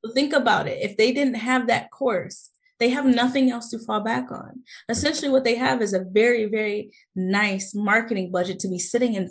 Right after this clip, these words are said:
Speaker 1: front of you.
Speaker 2: Yeah.
Speaker 1: Right. So I like to look at those type of strategies and say, "Hmm, how can I make that work for me or my particular client or whoever I'm dealing with?" I like to look at those people. I'm, I'm very, very weird. Like I said, I see opportunity. I remember I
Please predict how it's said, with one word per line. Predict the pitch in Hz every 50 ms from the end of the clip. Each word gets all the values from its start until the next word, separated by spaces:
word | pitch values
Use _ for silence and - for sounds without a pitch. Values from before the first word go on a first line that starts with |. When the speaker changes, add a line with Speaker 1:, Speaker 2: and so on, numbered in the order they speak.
| - - -
Speaker 1:
front | 233 247 262 262 254
of | 208 190 -
you. | 175 160 139 107 143 - - _ _ _ _ _ -
Speaker 2:
Yeah. | 90 82 - _ _ - -
Speaker 1:
Right. | 214 247 262 247
So | - 240 226 208 - -
I | - 240 269
like | 277 269 254 254 -
to | 240
look | 214 214 208 208 220
at | 202 -
those | 196 190 185 185 -
type | - - 190 190 185
of | 180 -
strategies | - - 202 208 208 196 190 190 190 190
and | 190 185 196 190
say, | 175 - - - -
"Hmm, | 349 453 440 277 226 196 185 - 226 226 - - - - - _ _
how | - 415 403
can | - 415 403
I | 403 370
make | 370 381 359 -
that | - 330 320 -
work | 277 311 320 302 - -
for | - 269
me | 262 262 277 285 247 190 180
or | 175 185 185
my | 202 214 226 233
particular | 233 262 254 269 262 262 277 269 247 247
client | - - 262 226 196 202
or | 214
whoever | 208 226 233 226 226 226
I'm | 214 208 214
dealing | 208 214 214 202 185 131
with?" | 127 - - - - _ _ - - - - -
I | -
like | 240 254 262 262
to | - 233
look | 226 220 220 -
at | 208 196
those | 202 190 190 196
people. | - 208 196 185 185 180 175 180 - _ _ _ _ - - -
I'm, | - 226 277 320 381 311 - - -
I'm | 190 220 220 214 196
very, | 196 202 190 180 170 165 170 180
very | 185 170 160 165 160
weird. | 160 175 165 170
Like | 190 190 196
I | 220
said, | 220 - 240 208
I | 202 208
see | - - 233 -
opportunity. | 180 190 190 190 175 - - 208 180 175 175 175 165
I | - - - 214
remember | 240 254 254 254 240 220 214
I | 190 170 190 190 190